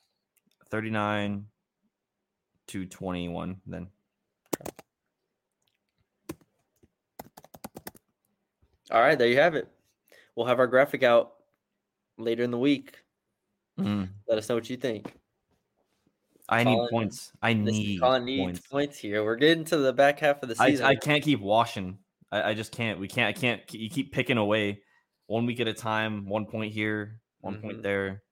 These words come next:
Speaker 2: Yep. You need a, you need a five oh week. That's what you need.
Speaker 1: I need, like, a two point. Like, if I get two points, I'm on cloud nine. We're, we're good.
Speaker 2: I don't even think that's possible 'cause it's either
Speaker 1: To get two
Speaker 2: five oh,
Speaker 1: points?
Speaker 2: four one, three two.
Speaker 1: Five oh, four. I can't get.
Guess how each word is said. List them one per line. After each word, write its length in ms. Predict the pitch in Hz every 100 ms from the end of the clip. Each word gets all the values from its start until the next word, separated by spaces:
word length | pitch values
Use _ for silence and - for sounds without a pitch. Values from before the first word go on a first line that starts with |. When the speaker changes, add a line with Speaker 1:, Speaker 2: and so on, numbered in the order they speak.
| -
Speaker 2:
Yep. 260 | 107 107 - _ _ _ _ _ -
You 60 | 127
need 120 | 120
a, 120 | 107
you 100 | 127
need 160 | 143 123
a 20 |
five 280 | 120 127 123
oh 120 | 123
week. 340 | 117 104 101 _
That's 120 | - -
what 140 | -
you 80 | 113
need. 220 | 107 98 - _ _ _ -
Speaker 1:
I 100 | 123
need, 160 | 160 196
like, 260 | 165 120
a 100 | -
two 200 | 104 -
point. 300 | 123 - 135
Like, 160 | 90 98
if 100 | 101
I 80 | 131
get 140 | 156
two 160 | - 117
points, 320 | - 113 104
I'm 100 | 110
on 200 | 104 87
cloud 260 | - 98 90
nine. 300 | 90 90 95 117 _ _ _ _
We're, 280 | 92 107 98
we're 140 | 98
good. 320 | 90 95 82 - _ _ _ _ _ _ _
Speaker 2:
I 60 | -
don't 80 | 113
even 120 | 117
think 100 | 117
that's 100 | 107
possible 440 | - 101 - 101 104 _
'cause 140 | - 107
it's 160 | 101
either 120 | 110
Speaker 1:
To 20 | 107
get 60 |
two 60 | 113
Speaker 2:
five 160 | 113 113
oh, 160 | 113
Speaker 1:
points? 100 | 110
Speaker 2:
four 180 | 117 117
one, 420 | 110 107 107 104 110
three 260 | 110 104
two. 340 | 101 104 101 101 _ _ _ _ _ _ _ _ -
Speaker 1:
Five 200 | 101 98
oh, 140 | 98
four. 300 | 92 95 95 _ _ _ _ _ -
I 60 | 110
can't 160 | 123
get. 160 | 123 -